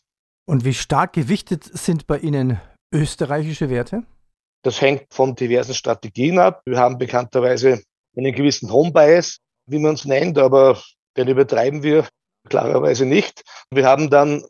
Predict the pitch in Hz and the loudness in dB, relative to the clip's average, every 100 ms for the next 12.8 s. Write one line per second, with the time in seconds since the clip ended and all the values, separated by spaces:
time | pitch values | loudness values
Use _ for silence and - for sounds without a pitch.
0 | _ _ 135 139 143 143 143 147 131 135 | _ _ -4 -2 -2 -2 0 -2 0 0
1 | 135 131 139 156 147 139 131 135 143 135 | 0 0 0 2 -2 -2 -6 -8 -6 -2
2 | 131 120 131 135 131 110 _ _ _ _ | -2 -2 2 4 2 0 _ _ _ _
3 | - 131 127 117 139 139 131 - 117 143 | -4 -2 2 2 2 -2 -4 -6 -2 2
4 | 139 123 - 131 117 123 - 139 127 - | 4 2 0 -8 -2 -2 -2 -6 -4 -4
5 | 156 - - 127 120 135 131 123 113 139 | -6 -8 -8 -4 -4 -4 -4 -4 2 4
6 | 147 - _ _ _ _ _ _ 110 123 | 4 0 _ _ _ _ _ _ -4 -2
7 | 113 135 135 131 127 120 123 127 123 - | 0 -2 2 2 2 -2 -2 -4 -8 -2
8 | 120 127 127 - 131 120 - 117 113 110 | 0 2 0 -2 0 0 0 -2 0 2
9 | 123 170 - _ _ - 123 127 131 131 | 4 2 -4 _ _ -10 -4 2 2 2
10 | 127 127 123 131 131 123 - - _ _ | 0 0 -4 -2 -2 -2 -8 -20 _ _
11 | - 120 139 123 - _ - 120 127 127 | -6 -2 -2 -4 -12 _ 0 2 2 0
12 | - 139 135 - 127 160 - - | -4 -4 -2 -2 -2 -2 -10 -20